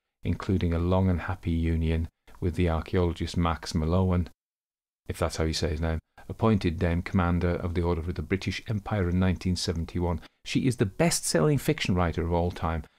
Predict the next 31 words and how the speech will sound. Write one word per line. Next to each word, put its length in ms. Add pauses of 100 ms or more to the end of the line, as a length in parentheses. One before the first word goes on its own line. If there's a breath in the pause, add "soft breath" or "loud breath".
(160 loud breath)
and 160
you 80
can 220
see 340
it. 140 (400)
I've 200 (140)
read 420 (220)
Christie's 380
stories 440
where 140
I've 80
thought, 400 (720 loud breath)
"Yeah." 960 (340)
But, 340
uh, 200
this 320
was 200
great. 580 (440)
Um, 420 (100)
I 100
thought, 300 (1000)
just 300
for 160
the 120
record, 360
at 60
the 80
moment 320
I'm 240
doing, 380
um, 260